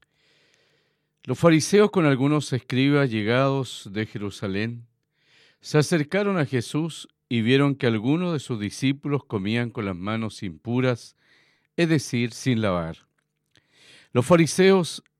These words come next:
en efecto, y los judíos en general, no comen sin lavarse antes cuidadosamente las manos,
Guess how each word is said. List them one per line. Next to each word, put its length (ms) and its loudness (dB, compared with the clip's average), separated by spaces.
en 140 2
efecto, 520 2
y 60 0
los 120 -2
judíos 600 0
en 120 -4
general, 600 -2
no 300 4
comen 340 4
sin 220 0
lavarse 520 4
antes 320 0
cuidadosamente 960 0
las 120 -2
manos, 600 -6